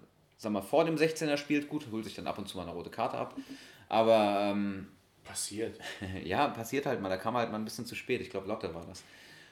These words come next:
Speaker 1: Und, ähm, aber im, im Prinzip ein Torwart, der sich mit dem Verein identifiziert, der Bock hätte, weiterzumachen und, äh, der, so wie ich das vernommen hab, jetzt auch recht überrascht war davon,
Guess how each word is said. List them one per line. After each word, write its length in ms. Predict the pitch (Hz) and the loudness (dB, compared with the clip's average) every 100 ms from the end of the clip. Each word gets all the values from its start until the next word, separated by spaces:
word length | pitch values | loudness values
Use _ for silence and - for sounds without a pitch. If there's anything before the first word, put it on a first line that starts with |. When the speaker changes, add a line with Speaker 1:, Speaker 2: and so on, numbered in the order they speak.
| - | -12
Speaker 1:
Und, 400 | - 113 113 110 | 0 4 4 4
ähm, 520 | 104 107 107 104 101 - - _ _ - - | 4 4 6 4 0 -4 -20 _ _ -16 -2
aber 280 | 107 220 95 | 2 4 2
im, 180 | 120 | -2
im 100 | 120 | -2
Prinzip 340 | 117 113 160 175 | -4 -2 -2 -4
ein 60 | 127 | 2
Torwart, 360 | 139 156 143 | 4 6 6
der 100 | 123 | 4
sich 140 | 107 104 | 0 -2
mit 100 | 104 | -4
dem 80 | |
Verein 280 | 98 90 104 | -2 -2 -2
identifiziert, 800 | 104 92 92 98 - 160 160 160 | -2 0 -2 -2 -6 0 0 4
der 420 | 117 101 95 - 80 - - | 4 4 2 -2 -10 -18 -6
Bock 220 | - - 143 | 0 0 2
hätte, 500 | 135 123 117 95 - | 0 2 2 0 -8
weiterzumachen 1000 | - 98 127 143 143 131 120 120 127 120 | -4 2 2 2 -2 -2 -2 -2 -4 -4
und, 380 | - 104 104 101 | -4 0 0 0
äh, 380 | 87 101 98 85 - - | 0 0 0 -2 -8 -8
der, 300 | - 107 107 | 0 2 2
so 220 | 104 104 107 | 0 -4 -4
wie 60 | |
ich 160 | - - | -6 -4
das 160 | 156 | -4
vernommen 500 | - 143 123 120 135 | -2 -4 -2 -2 -4
hab, 140 | 131 131 | -6 -4
jetzt 160 | 113 | -4
auch 180 | - - | -2 -2
recht 160 | 120 - | -4 -4
überrascht 480 | 107 104 123 - - | -2 0 -2 -4 -6
war 140 | 90 | -4
davon, 460 | 85 - 90 90 | -6 -8 -10 -10